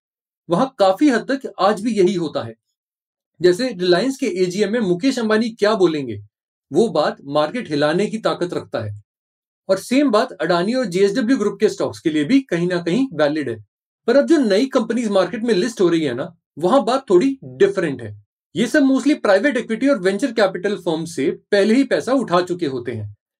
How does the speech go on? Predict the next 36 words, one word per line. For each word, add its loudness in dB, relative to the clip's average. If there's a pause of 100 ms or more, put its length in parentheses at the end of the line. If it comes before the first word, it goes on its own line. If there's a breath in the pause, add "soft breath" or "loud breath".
(240)
और 4
इसके 0
कारण 0 (400)
फाउंडर्स 2
या 4
प्रमोटर्स 0
की -2
अपनी 2
शेयर 2
होल्डिंग -2 (140)
आईपीओ 0
के -2
टाइम -4
तक -4
काफी -2
कम 4
हो 0
चुकी -6
होती -6
है। -8 (640)
और 0
आईपीओ 2
के -2
पहले 0 (380)
काफी 2
कॉमन 2
है 0
कि -6
ये -2
कंपनीज -2
अपने -2
बोर्ड 4
को -4
रिकास्ट 0
करती -6
है, -10